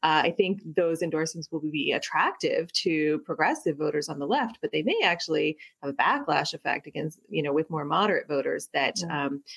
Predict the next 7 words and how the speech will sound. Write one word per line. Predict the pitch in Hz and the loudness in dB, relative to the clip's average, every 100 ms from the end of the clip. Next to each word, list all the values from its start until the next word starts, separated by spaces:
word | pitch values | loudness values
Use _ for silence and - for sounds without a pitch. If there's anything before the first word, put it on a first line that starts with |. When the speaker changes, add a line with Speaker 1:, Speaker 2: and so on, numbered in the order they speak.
| - - | -14 -2
Speaker 1:
you | 143 | 0
know, | 139 | 2
they | 151 | 2
may | 151 151 | 4 4
not | 147 143 143 - | 4 4 2 0
necessarily, | 147 - 151 151 143 143 143 139 - - _ _ - | -8 -8 -6 0 0 2 0 -2 -8 -20 _ _ 0
um, | 160 151 139 135 | 4 4 2 0